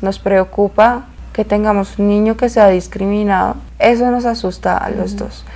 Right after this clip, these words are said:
Speaker 1: Y siento que nosotros también necesitamos mucho más apoyo y desde la, la sociedad y desde las entidades que son profesionales en esto,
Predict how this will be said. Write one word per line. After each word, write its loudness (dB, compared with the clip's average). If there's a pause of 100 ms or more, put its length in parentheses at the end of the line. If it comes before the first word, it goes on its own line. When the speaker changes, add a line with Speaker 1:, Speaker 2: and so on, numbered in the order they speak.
(480)
Speaker 1:
Y 0
siento 0
que -4
nosotros -2
también 2
necesitamos -2 (100)
mucho -2
más 0
apoyo 0
y 0
desde 0
la, 2
la -4
sociedad 2
y 0
desde 2
las 2 (300)
entidades 2
que -10
son -4
profesionales -4
en 0
esto, -4